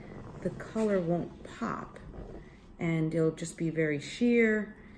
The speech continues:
and you're not gonna get the effect that you're looking for. So that told me right away, gotta get the white, gotta get the white. Hmm, pretty so far.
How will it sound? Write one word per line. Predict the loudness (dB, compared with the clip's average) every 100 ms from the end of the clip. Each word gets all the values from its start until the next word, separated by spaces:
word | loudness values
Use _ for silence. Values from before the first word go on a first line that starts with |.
| -20 -16 -4
and | 0 2
you're | 4
not | 2
gonna | 0 0
get | 2 0 2
the | -2
effect | -2 -2 0 -2 -6 -16 -18 -20 -20 -16 -6
that | -4 -4
you're | -4 -2
looking | -4 -2 -6
for. | -6 -6 -6 -8 -14 -20 -20 -20 -20 -20 -20
So | -12 -10 -8 -12 -14 -18 -20 -20 -20 -20 -20 -14
that | -12 -10
told | -8 -6 -4
me | -4 -2
right | -2 0 2
away, | 4 4 4 4 2 -2 -8 -20 -20 -20 -20 -20 -20 -20 -14
gotta | -10 -8
get | -8
the | -4
white, | -2 2 2 0 -8 -20 -20 -16
gotta | -12
get | -10 -10
the |
white. | -6 -4 -4 -6 -10 -20 -20 -20 -20 -20 -20 -18 -6
Hmm, | -4 -4 -8 -16 -20 -20 -20 -20 -20 -14
pretty | -4 -4
so | 0 -2
far. | -2 -2 0 -2